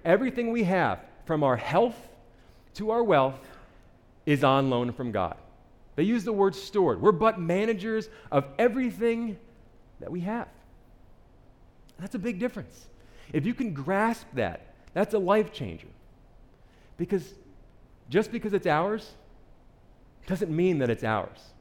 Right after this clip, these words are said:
Just because we call it our stuff doesn't mean it's our stuff. God has something better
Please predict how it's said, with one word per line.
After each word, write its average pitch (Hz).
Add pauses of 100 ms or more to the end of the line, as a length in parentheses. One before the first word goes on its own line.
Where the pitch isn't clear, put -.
(300)
Just 233
because 233
we 214
call 180
it 196 (100)
our 202
stuff 208 (280)
doesn't 208
mean 226
it's 170
our 190
stuff. 190 (260)
God 196
has 208
something 185
better 196